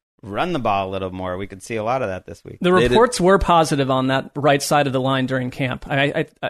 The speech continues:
Speaker 2: I, it, were, it was far from a disaster.
Speaker 3: No, in fact, he wasn't sacked once, uh, in preseason play, Patrick Mahomes. But guess what?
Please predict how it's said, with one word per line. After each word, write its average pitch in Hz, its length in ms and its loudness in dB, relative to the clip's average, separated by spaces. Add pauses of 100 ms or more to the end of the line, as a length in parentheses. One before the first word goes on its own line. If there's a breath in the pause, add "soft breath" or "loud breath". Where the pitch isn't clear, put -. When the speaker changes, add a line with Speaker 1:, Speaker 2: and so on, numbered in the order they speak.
(140)
Speaker 2:
I, 147 200 -2 (160)
it, 139 260 -4
were, 151 100 0
it 143 300 0
was 139 140 -10
far 185 220 4
from 156 180 0
a - 20 -8
disaster. 127 640 -4 (260 soft breath)
Speaker 3:
No, 117 260 4
in 101 100 0
fact, 117 280 2
he 131 80 -2
wasn't 117 400 0
sacked 107 340 -2
once, 104 600 -4
uh, 95 320 0
in 95 400 -4
preseason 90 560 -2
play, 95 400 2 (300 loud breath)
Patrick 98 320 2
Mahomes. 90 360 0
But 82 300 -2
guess 90 240 -8
what? 78 160 -12